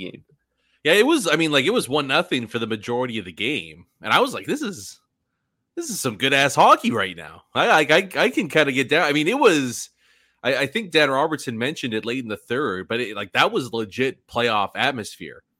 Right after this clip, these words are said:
Speaker 2: You know, like, the, I mean, the Jets defensively were, they, they were playing like it was, "We gotta get a one game, you know, opening game series lead here in this." So, yeah, I mean, ah, it was, it was enjoyable to watch.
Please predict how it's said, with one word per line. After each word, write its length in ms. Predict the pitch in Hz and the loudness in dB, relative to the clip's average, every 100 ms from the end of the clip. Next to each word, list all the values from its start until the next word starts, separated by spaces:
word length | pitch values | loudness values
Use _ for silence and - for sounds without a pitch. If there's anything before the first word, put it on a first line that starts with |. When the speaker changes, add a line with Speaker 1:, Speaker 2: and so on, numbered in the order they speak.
| _ _ | _ _
Speaker 2:
You 80 | 117 | -2
know, 180 | 113 110 | 0 2
like, 220 | 110 101 | 0 -2
the, 180 | 117 101 - | -4 -6 -10
I 60 | 123 | -6
mean, 140 | 127 | -6
the 80 | 117 | -6
Jets 540 | 101 139 160 - - | -2 0 0 -6 -8
defensively 760 | - - 117 170 175 107 92 95 | -8 -2 0 0 -4 -8 -8 -10
were, 540 | 90 98 92 92 85 _ _ _ _ _ _ _ - | -8 -8 -6 -8 -10 _ _ _ _ _ _ _ -2
they, 160 | 123 | 0
they 180 | 165 147 | 2 2
were 120 | 170 | 2
playing 400 | - 160 220 170 | 2 4 4 4
like 280 | 110 104 104 | 0 -4 -2
it 80 | 120 | -4
was, 380 | 110 107 104 90 | -2 -2 -4 -4
"We 140 | 127 | -2
gotta 180 | 127 107 | 0 0
get 180 | 104 110 | 0 -2
a 40 | |
one 300 | 107 117 110 | 0 -2 -2
game, 640 | 104 113 107 104 104 101 92 - | -4 -2 -2 -6 -8 -12 -16 -6
you 120 | 120 | -4
know, 240 | 101 104 127 | -2 -4 -4
opening 360 | 117 117 113 | -4 -4 -2
game 280 | 110 113 113 | 0 0 -2
series 460 | - 123 113 107 98 | -4 -2 -2 -4 -6
lead 240 | 202 233 | -6 -4
here 180 | 123 92 | -6 -6
in 100 | 90 | -8
this." 180 | 90 - | -12 -16
So, 380 | - 131 160 | -4 0 2
yeah, 280 | 180 160 147 | 2 0 -2
I 80 | 139 | -2
mean, 140 | 151 | 0
ah, 220 | 160 185 107 | 2 2 2
it 120 | 156 | -2
was, 260 | 185 196 - _ _ _ | -2 -4 -14 _ _ _
it 60 | 151 | -2
was 120 | 156 | 0
enjoyable 400 | 151 175 269 277 | 4 8 8 6
to 60 | 208 | 2
watch. 600 | 151 185 262 - - | 4 4 4 0 -16